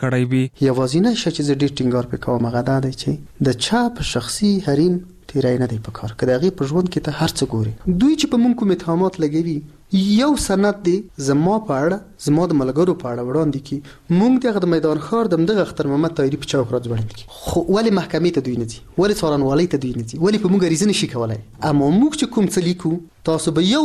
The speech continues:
Speaker 2: داسې څه ونه ګورئ چې په هغې کې اسناد او مدارک پراته نه وي. خو وایي قاضي ملامتولم، زه نه ملامتېدم. یو چا ته چې ولایت په خپله شخصا ځای ورکړی وي، یو څوک چې د دې لیکلو درې زره، څلور زره افغانۍ اخلي، هغه به څنګه د ولایت غیبت وکړي؟ هغه به څنګه غلطه خلک ووایي؟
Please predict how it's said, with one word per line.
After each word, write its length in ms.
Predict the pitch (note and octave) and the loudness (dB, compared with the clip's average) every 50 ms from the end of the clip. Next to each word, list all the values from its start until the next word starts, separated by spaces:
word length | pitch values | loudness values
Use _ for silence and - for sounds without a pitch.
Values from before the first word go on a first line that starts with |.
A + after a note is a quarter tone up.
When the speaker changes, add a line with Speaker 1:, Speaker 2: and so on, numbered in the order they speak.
| D4 A#3+ | 2 2
Speaker 2:
داسې 180 | A3+ G#3 G3+ G#3 G3+ - | 0 0 -2 -2 -2 0
څه 40 | G3 F#3 | 0 2
ونه 120 | F#3 F#3 F3 D#3+ | 2 2 2 2
ګورئ 160 | E3 D#3 D3+ D3+ | 2 2 2 -2
چې 60 | - - | -2 -2
په 40 | D3 C#3+ | -2 0
هغې 120 | D3+ F#3 F#3 | 0 0 0
کې 80 | - C#3+ C3+ | 0 -2 0
اسناد 280 | - E3+ E3 D#3+ D3 | 0 0 0 0 0
او 60 | C3+ C3+ | 0 0
مدارک 300 | B2+ C3 B2+ C#3 C3+ - - | 0 0 0 -2 -2 -4 -8
پراته 260 | B2 A2+ A2+ B2+ A#2 | -8 -6 -6 -6 -4
نه 80 | A#2 A2+ A2+ | -4 -4 -4
وي. 80 | A2 - - - - - - | -6 -8 -12 -20 -18 -12 -2
خو 100 | - C3 | 0 2
وایي 140 | B2 A#2 A2+ - | 2 2 0 0
قاضي 260 | A#2 A#2 A#2 A#2+ D#3 F3 F3 | 0 0 0 2 2 2 2
ملامتولم، 680 | D#3 C#3 B2 A#2 A#2 A2+ - A2+ C3 D#3+ F3+ D#3 C#3 A#2 A#2+ | 2 2 0 0 -2 -2 0 2 2 2 2 0 -2 0 2
زه 80 | C#3 E3+ | 2 2
نه 80 | F#3 D#3 | 2 2
ملامتېدم. 500 | B2+ G#2+ G#2+ G2+ G2 - - - - - - - - _ - G3 | 2 2 0 -2 -2 -4 -8 -10 -12 -12 -14 -18 -18 _ -2 0
یو 60 | F#3+ F#3+ | 0 0
چا 80 | - G#3 | 0 -2
ته 120 | G3+ F#3+ | -2 -2
چې 80 | - G3+ F3+ | 0 2 2
ولایت 260 | F3 F3 F3+ F3 F3+ | 2 2 0 -2 -4
په 100 | - - | -8 -4
خپله 200 | - D#3+ D3+ - | -2 -2 -2 -2
شخصا 220 | - - - D3+ C#3 C3+ C3+ | -4 -4 -2 -2 0 0 0
ځای 140 | C#3+ C3+ B2+ B2 | 2 2 0 0
ورکړی 340 | B2 - - A#2+ B2 A#2+ A2+ A2+ | -2 -4 -8 -6 -6 -6 -6 -8
وي، 80 | A2 A2 - - - - - F#3+ | -12 -14 -16 -20 -14 -2 2 2
یو 80 | F#3+ F#3+ F#3+ - | 2 2 2 0
څوک 140 | B3 A#3 A#3+ - | 0 0 0 0
چې 60 | G#3+ F#3 | 0 0
د 100 | F#3+ E3+ | 2 2
دې 80 | G3 G3 F#3 | 2 2 2
لیکلو 300 | F3+ - G#3+ G3+ G3 - F#3 | 2 2 2 2 2 2 2
درې 200 | G3 F#3+ F#3 F3 | 2 2 2 2
زره، 120 | F3 E3 E3+ | 0 0 0
څلور 240 | E3+ F3+ F3+ E3+ D#3 | 2 2 2 2 2
زره 140 | D#3 D3+ C#3+ | 0 0 0
افغانۍ 280 | D3 C#3 C3+ D3 D3 C3+ A#2 | 0 0 0 2 0 0 -2
اخلي، 260 | - - B2+ B2+ B2 - - C3 | -4 -6 -6 -6 -6 -6 -2 -2
هغه 160 | A#2+ C3+ E3 E3 | 0 0 0 0
به 60 | - - | -2 -2
څنګه 200 | - F#3+ G3 E3+ C#3 C3 | 0 2 2 4 4 4
د 60 | B2+ | 2
ولایت 280 | B2 B2 B2 B2 - - | 2 2 0 -2 -2 -2
غیبت 320 | B2+ B2 A#2+ C3 C3+ - - | -2 -2 -2 -4 -4 -4 -8
وکړي؟ 200 | A2+ A2 - - B2 C3+ | -8 -6 -2 -2 -2 0
هغه 100 | - F3 | 0 0
به 80 | F3 F3+ | -2 2
څنګه 160 | - F#3+ E3 C3+ B2 | 2 2 2 4 2
غلطه 260 | B2 B2 A#2+ A2 A2 A2+ | 2 0 0 -2 -4 -2
خلک 200 | - - - A#2+ | -2 -4 -6 -6
ووایي؟ 220 | G#2+ - - - | -10 -12 -16 -20